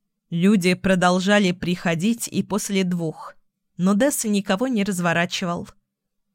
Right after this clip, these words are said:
Мы как раз собирали и перетаскивали под навес остатки, когда у меня зазвонил телефон.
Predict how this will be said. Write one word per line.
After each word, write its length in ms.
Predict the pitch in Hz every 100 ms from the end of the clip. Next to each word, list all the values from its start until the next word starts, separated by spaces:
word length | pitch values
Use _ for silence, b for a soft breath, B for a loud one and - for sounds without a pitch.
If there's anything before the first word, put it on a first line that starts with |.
| _
Мы 200 | 180 196
как 260 | 190 214 -
раз 240 | 208 180
собирали 540 | - 185 180 202 190 175
и 120 | 180
перетаскивали 720 | 208 208 202 196 - 185 180
под 200 | 180 196
навес 340 | 190 190 185 190
остатки, 600 | 185 - 247 - 180 175
когда 320 | 185 202 196
у 80 | 196
меня 260 | 196 226
зазвонил 500 | 240 196 180 196 202
телефон. 680 | 202 196 185 - 165 160 196